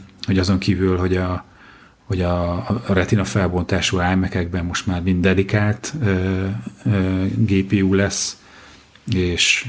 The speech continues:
utána a nagyobbakban, a huszonhét szorosokban olyan, amivel, ö, már valamiféle,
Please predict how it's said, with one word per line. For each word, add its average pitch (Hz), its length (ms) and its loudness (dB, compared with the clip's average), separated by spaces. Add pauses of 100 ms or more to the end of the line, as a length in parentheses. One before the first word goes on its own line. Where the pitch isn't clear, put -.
utána 92 220 0
a 90 40 2
nagyobbakban, 90 680 2
a 87 40 0
huszonhét 87 400 0
szorosokban 87 500 0
olyan, 87 200 0
amivel, 85 560 0 (440)
ö, 90 180 2 (720)
már 87 420 0
valamiféle, 90 880 0